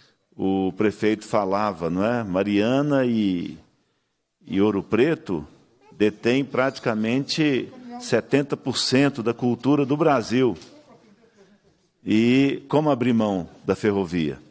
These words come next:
Não podemos abrir mão dessa ferrovia, não é? E doutor Fernando continua tendo um papel fundamental, não é? Nesta questão. Me lembro também do prefeito dizendo que Ouro Preto perdeu,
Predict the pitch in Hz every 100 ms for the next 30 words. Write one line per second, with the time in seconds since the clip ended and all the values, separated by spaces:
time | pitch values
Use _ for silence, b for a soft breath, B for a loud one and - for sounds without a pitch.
0 | _ _ _ - 139 117 95 95 90 90
1 | 87 90 87 90 87 - 87 92 90 82
2 | 98 113 113 b b b b b b _
3 | 85 98 104 95 87 80 - _ _ _
4 | 90 87 101 - 87 85 98 101 110 101
5 | 104 92 107 101 98 104 101 98 87 -
6 | 104 101 - 123 151 147 131 107 90 90
7 | 92 101 117 110 85 104 139 - b b
8 | b - 92 95 98 - 110 - 110 -
9 | 82 85 98 107 113 - 101 110 110 110
10 | 107 - 104 104 98 101 104 110 113 117
11 | 117 - 107 117 - 127 107 92 104 117